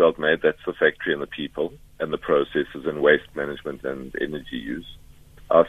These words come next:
second question, which is what we're focusing on this year, is, "What is this belt made from?" Um, in other words, can we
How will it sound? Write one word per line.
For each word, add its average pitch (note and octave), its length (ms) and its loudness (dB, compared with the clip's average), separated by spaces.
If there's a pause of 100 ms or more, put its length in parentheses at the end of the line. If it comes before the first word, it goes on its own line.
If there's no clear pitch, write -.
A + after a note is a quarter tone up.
(120)
second F#2+ 260 4
question, D#2+ 440 -2
which E2 140 -4
is E2 120 -8
what E2+ 140 2
we're - 80 -12 (140)
focusing D#2+ 280 -4
on D2+ 120 -8
this D2+ 120 -6 (100)
year, D2 160 -2
is, C#2 60 -14
"What D#2 200 0
is C2+ 60 -10
this C2 120 -12 (120)
belt C#2 180 0 (140)
made B1+ 140 -4 (120)
from?" B1+ 320 0 (880)
Um, D2 260 0
in - 80 -10
other D#2 140 0
words, D2 200 -2
can E2 160 2
we D#2 100 0